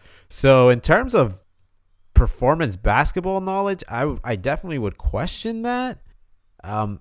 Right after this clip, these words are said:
I guess his cultural knowledge as a whole, as the basketball cultural and the youth culture of, of America, maybe he's pretty high on that list.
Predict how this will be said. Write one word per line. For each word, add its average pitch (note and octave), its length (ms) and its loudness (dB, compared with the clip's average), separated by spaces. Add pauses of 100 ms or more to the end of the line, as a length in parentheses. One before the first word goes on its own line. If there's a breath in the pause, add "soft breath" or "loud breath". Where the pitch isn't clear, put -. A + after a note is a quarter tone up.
I B2 120 -4
guess C#3+ 440 -2 (580 soft breath)
his B2+ 200 -2
cultural E3 560 -2
knowledge E3 400 0
as A#2 120 -2
a A2+ 60 0
whole, C3+ 420 -2
as G#2 140 0
the G2+ 80 -2
basketball A2 480 -2
cultural B2+ 540 -6
and A#2 80 -4
the G#2 60 -2
youth G#2 300 -4
culture A#2 520 -2
of, F2+ 100 -6 (140)
of G#2+ 120 -4
America, A2 640 -2 (440 soft breath)
maybe F3+ 380 -2
he's A3+ 180 -10
pretty G#3+ 260 0
high A3+ 260 -2
on A#2 160 -2
that G2 240 -4
list. G2+ 380 -4